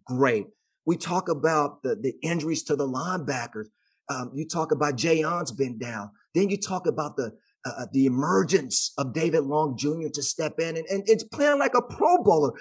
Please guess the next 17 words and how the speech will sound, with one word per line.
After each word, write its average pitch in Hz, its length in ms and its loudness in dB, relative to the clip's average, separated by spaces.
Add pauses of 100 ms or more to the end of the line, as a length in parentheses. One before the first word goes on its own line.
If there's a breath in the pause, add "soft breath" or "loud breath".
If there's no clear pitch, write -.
(140 loud breath)
He's 294 200 2
playing 226 380 0
like 190 180 0
one 165 160 -6
of 131 100 -6
the 120 140 -4 (240)
best 233 400 2 (280)
linebackers 160 880 2
in 165 160 0
the 147 100 -2
league. 196 280 4 (180 loud breath)
He's 269 220 8
in 247 140 4
a 151 80 2
zone 214 560 2
right 127 240 -2
now. 117 300 -6